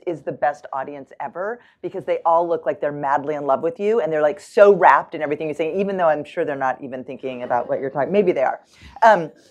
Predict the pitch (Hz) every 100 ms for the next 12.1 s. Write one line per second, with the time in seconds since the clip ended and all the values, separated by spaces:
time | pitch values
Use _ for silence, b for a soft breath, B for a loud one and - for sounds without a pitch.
0 | _ 196 214 233 190 151 147 143 165 147
1 | 139 - 131 123 127 117 - b b -
2 | 277 262 262 254 240 - B B B -
3 | - 247 233 - 254 302 - 349 240 233
4 | 202 180 - 208 254 302 381 - 233 226
5 | 214 - 214 185 185 185 185 170 147 135
6 | 127 127 120 _ _ 180 202 220 247 240
7 | 240 196 175 165 143 131 127 135 - _
8 | - 185 240 233 240 240 226 - 165 151
9 | 151 143 180 - 190 220 214 220 - 175
10 | 156 143 139 139 - B B B 175 170
11 | - 208 208 - - b b b - 175
12 | 160